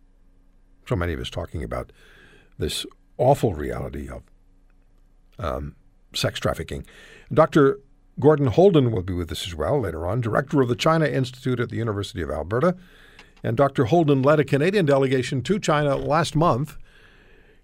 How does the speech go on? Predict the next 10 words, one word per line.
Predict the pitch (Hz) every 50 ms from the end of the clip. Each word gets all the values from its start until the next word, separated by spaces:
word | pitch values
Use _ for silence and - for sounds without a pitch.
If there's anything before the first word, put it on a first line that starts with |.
| _
And, | - 135 143 143 143 143 147 143 135
uh, | 135 127 131 135
among | 127 139 165 202 226 220 190 180 170 160 151 143 139
issues | 135 143 156 175 - 202 175 139 107
they | 135 135 135
spoke | 127 - - 160 170 160 - -
with | 143 131 123
Chinese | - 156 151 156 147 135 127 120 127 - - - -
officials | 120 - - - - - 113 90
about | 101 78 69 62 73 - -